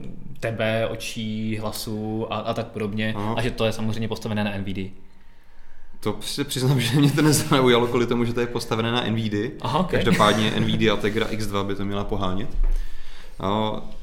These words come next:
Speaker 2: zaujalo mě hlavně, protože už se o tom mluvilo dlouho a dlouho kolem toho bylo takový ten,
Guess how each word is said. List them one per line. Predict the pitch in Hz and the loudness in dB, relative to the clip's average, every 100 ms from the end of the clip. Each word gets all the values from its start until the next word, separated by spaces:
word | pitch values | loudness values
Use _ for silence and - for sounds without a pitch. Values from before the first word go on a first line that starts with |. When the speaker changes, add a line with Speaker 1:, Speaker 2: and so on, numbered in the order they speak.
| - - - - - - - - - | -8 -10 -12 -14 -14 -14 -14 -16 -10
Speaker 2:
zaujalo | 101 110 127 139 | 0 2 4 4
mě | 151 | 2
hlavně, | 139 135 143 | 2 2 2
protože | 135 135 139 | 0 2 2
už | 135 | 0
se | - | 0
o | 135 | 0
tom | 139 | 0
mluvilo | 131 123 160 | 0 2 4
dlouho | 120 107 113 139 | 4 4 4 2
a | 135 127 - - - - | 2 2 -2 -4 -6 -4
dlouho | 101 120 135 | 2 6 6
kolem | 135 120 | 6 2
toho | 120 117 | 2 0
bylo | 120 | 2
takový | 117 117 117 | 0 -2 -6
ten, | 113 123 117 110 | -4 -4 -2 -4